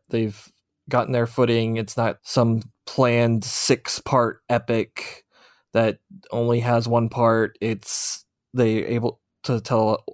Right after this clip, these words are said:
a single, well, starting with the first game, they were able to st-,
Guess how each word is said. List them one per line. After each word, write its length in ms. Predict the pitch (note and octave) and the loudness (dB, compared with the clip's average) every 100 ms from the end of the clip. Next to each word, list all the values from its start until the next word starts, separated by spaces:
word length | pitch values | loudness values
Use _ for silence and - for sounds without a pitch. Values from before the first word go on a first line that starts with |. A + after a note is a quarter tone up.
| - | -8
a 80 | A#2 | -6
single, 480 | - A2+ A2+ A2 - | -4 -2 -2 -4 -2
well, 360 | A2+ G#2+ G2+ _ _ _ _ | 0 0 -2 _ _ _ _
starting 360 | - B2 A2 | -4 0 0
with 100 | G#2 | -2
the 60 | - | -6
first 280 | G2 G2 - | -6 -4 -4
game, 160 | G2+ | -4
they 100 | G#2 | -2
were 100 | G#2 | -2
able 160 | G#2 G#2 | -4 -4
to 60 | |
st-, 280 | G#2 - G#2+ | -6 -4 -4